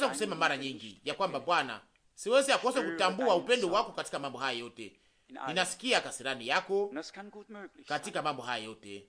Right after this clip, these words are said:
Speaker 1: Gott
Speaker 2: Na,
Speaker 1: kann berechtigt
Speaker 2: na inawezekana.
Speaker 1: zornig sein.
Speaker 2: Mungu anaweza
Speaker 1: Aber seine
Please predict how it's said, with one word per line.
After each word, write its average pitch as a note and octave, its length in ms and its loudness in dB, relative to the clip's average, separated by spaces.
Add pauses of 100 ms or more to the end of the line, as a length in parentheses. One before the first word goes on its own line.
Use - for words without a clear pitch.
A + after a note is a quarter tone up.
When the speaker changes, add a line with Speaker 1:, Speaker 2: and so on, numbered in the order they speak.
(180)
Speaker 1:
Gott F#3+ 200 -4 (200)
Speaker 2:
Na, B2+ 300 -4
Speaker 1:
kann A#2 100 -16 (480)
berechtigt B2+ 500 -12
Speaker 2:
na C3+ 120 -2
inawezekana. C#3 800 -2
Speaker 1:
zornig C3 520 -10
sein. - 300 -18
Speaker 2:
Mungu A3 380 0
anaweza F#3 680 4
Speaker 1:
Aber B2+ 320 -6
seine A2+ 340 -12